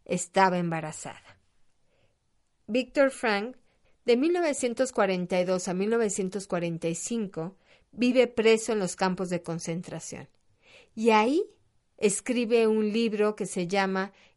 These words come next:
El hombre en busca del sentido. Este libro te lo recomendamos porque es muy bueno,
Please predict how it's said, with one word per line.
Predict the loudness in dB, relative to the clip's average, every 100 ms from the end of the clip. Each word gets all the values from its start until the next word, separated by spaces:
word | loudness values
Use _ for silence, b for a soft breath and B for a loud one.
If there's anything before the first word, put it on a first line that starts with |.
| -4
El | -2 2
hombre | 2 2 0 -2
en | -2
busca | -2 -2 -2 -2
del | -2
sentido. | -4 -8 -10 -10 -16 -18 _ _ _ b b b
Este | -2 0 -2
libro | 0 -2 0 0
te | 0 -2
lo | 0
recomendamos | -2 -6 -4 -4 -4 2 2 2 -6 -6
porque | -8 -6 -4 -6 0
es | 2 2 0
muy | -2 0 0
bueno, | 2 2 2 -2